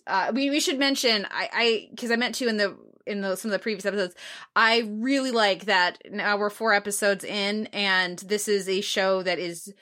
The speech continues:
very, especially com-, compared to twenty sixteen Fox content,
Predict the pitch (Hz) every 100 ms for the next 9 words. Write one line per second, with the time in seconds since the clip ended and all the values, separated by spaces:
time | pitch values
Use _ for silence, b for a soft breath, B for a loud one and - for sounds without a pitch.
0 | b b b 175 156 208 208 196 185 185
1 | 214 208 202 - 180 - - - 208 226
2 | 214 208 208 190 - 214 208 202 - 202
3 | 185 - 185 175 - - 185 180 202 202
4 | 190